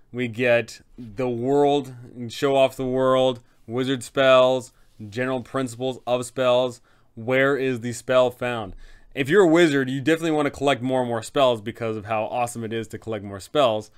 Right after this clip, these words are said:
And you gotta work for it, right? It's not just, hey, you just find something, you know, on the floor. No, you gotta work for it, 'cause if you actually work for it, you're gonna remember it that much more, and it's gonna be that much more worthwhile.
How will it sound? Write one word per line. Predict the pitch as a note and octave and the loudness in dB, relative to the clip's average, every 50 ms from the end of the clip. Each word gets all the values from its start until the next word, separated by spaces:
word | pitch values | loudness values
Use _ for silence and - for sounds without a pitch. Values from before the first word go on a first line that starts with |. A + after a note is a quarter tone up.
| - - _ _ _ _ | -20 -20 _ _ _ _
And | - D#3+ D#3+ E3 D#3+ E3 E3 | -4 0 2 2 2 2 0
you | E3 | 2
gotta | D#3+ G#3 A#3 A3+ | 4 4 4 4
work | G#3+ A3+ B3+ C#4 B3 - | 6 6 4 4 4 0
for | - D3+ B2 A#2 | -2 -2 -2 0
it, | A2+ | 0
right? | A#2 C3 D3+ F#3+ F#3 | -2 -2 -2 -4 -6
It's | F3 E3+ - | -12 -14 -8
not | G#3 G#3 F#3+ D#3+ | -4 -4 -2 0
just, | D#3+ E3 D#3 D3 - | 0 -2 -2 0 -2
hey, | G3 F#3+ D#3 C3 A#2+ | 0 0 0 0 -2
you | A#2 A#2 B2 | -4 -6 -6
just | A#2+ A#2+ A2+ - - | -8 -10 -12 -8 -4
find | - C3 C3+ C#3 C3 A2+ | -2 -2 0 -2 -2 -4
something, | B2 A#2+ A2+ G#2 A2+ A2+ A2+ A2+ G#2+ G#2 _ | -6 -8 -6 -6 -6 -6 -8 -8 -10 -14 _
you | B2 A#2+ A#2 A2+ A#2+ | -16 -14 -10 -8 -6
know, | A2+ A2 G#2+ | -4 -4 -4
on | A2+ A2+ A#2+ A#2 | -4 -4 -4 -4
the | A#2 G#2+ G#2+ | -4 -6 -8
floor. | - - C3+ E3+ F3 C#3+ B2+ B2 B2 - _ _ - - - _ | -10 -4 0 2 2 4 4 2 0 -4 _ _ -20 -20 -20 _
No, | - C4 C4 A3+ | -8 -6 -4 -2
you | G#3 A3+ | -2 0
gotta | B3+ A#3+ G#3+ | 0 0 0
work | F3 D#3+ E3+ E3 D3 | 0 0 -2 -4 -4
for | - - A2+ G2 F#2 F2+ | -8 -12 -10 -8 -8 -8
it, | - - - A2+ - _ | -10 -12 -18 -20 -20 _
'cause | - C#3 C#3 C3+ C3+ B2+ C3 - _ - _ _ _ _ | -4 -2 -2 -2 -4 -6 -10 -16 _ -20 _ _ _ _
if | D#3 F#3 | -4 0
you | A3 | 0
actually | G#3+ F#3+ - F3 D3+ | 0 0 0 0 2
work | D3 D#3+ D#3 D#3 | 2 0 0 -2
for | - D#3 E3 E3 | -2 -2 0 0
it, | D#3 | 0
you're | D3 C#3 | 0 -2
gonna | C3+ C#3+ C#3 | -2 -2 -2
remember | C3+ C3+ C3+ C3+ B2+ C3 | -2 -2 -2 -2 -2 -4
it | A#2+ G#2 | -4 -2
that | A#2+ A2+ | -4 -4
much | A2 A2 G#2+ - | -4 -6 -6 -6
more, | C#3 C#3+ D3 D3 D3 C#3+ A2+ | -4 0 2 2 2 0 -2
and | A2+ B2 | -4 -6
it's | B2 A#2 | -6 -6
gonna | A2 B2+ | -6 -6
be | A#2+ A#2+ | -6 -4
that | A2 A2+ A2 | -6 -6 -6
much | A2 G#2+ G2+ | -8 -10 -10
more | A2 A2 G#2+ | -10 -10 -8
worthwhile. | G2+ G2+ G2 G2 G#2+ A#2+ C3 C#3+ C#3 C#3 C#3+ C#3+ C#3 C#3+ | -8 -10 -10 -10 -6 0 2 6 6 6 6 4 0 -6